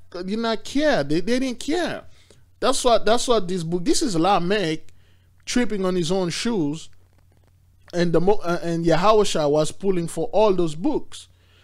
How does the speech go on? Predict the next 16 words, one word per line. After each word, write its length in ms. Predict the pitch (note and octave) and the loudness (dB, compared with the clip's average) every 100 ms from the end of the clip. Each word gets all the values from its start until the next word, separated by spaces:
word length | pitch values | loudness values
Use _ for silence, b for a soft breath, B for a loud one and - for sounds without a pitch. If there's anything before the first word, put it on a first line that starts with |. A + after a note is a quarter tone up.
| b b b | b b b
okay? 460 | B2+ B2+ E3+ G#3 - - - _ _ _ _ _ _ _ - | -10 -6 0 0 0 -12 -20 _ _ _ _ _ _ _ -10
And 260 | D3+ D#3 C3+ | -4 -4 2
God 420 | F3+ G#3 F3 E3 | 4 6 4 0
spoke 800 | - - - - - C#4+ - - - - | -4 -6 -10 -6 6 6 6 0 -12 -8
to 120 | - | -4
the 240 | G#3 F3 - | 0 0 2
earth, 440 | D#3 C#3 B2 - - _ _ - - | 0 0 -2 -10 -20 _ _ -20 -18
"Do 160 | B2 F3 | -6 -4
not 340 | F3+ F#3+ E3+ | -2 -4 -4
weep 360 | C#3 D3 G3 - | -6 -2 -2 -4
for 220 | - D3 | -6 -4
mankind 760 | C#3 C3+ B2+ - C3 A2+ G#2+ G#2 | -4 -6 -8 -10 -8 -8 -12 -10
yet. 240 | A2+ D#3 - - _ _ _ _ _ _ _ _ _ _ _ _ B B B B | -10 -10 -12 -20 _ _ _ _ _ _ _ _ _ _ _ _ B B B B
Bemoan 520 | D3+ F#3+ G#3 A#3+ A3+ | -2 2 4 2 2
him 340 | F3+ E3+ C#3 B2+ | 0 -2 -4 -6
not, 360 | C3 F3 A3 | -4 -4 -6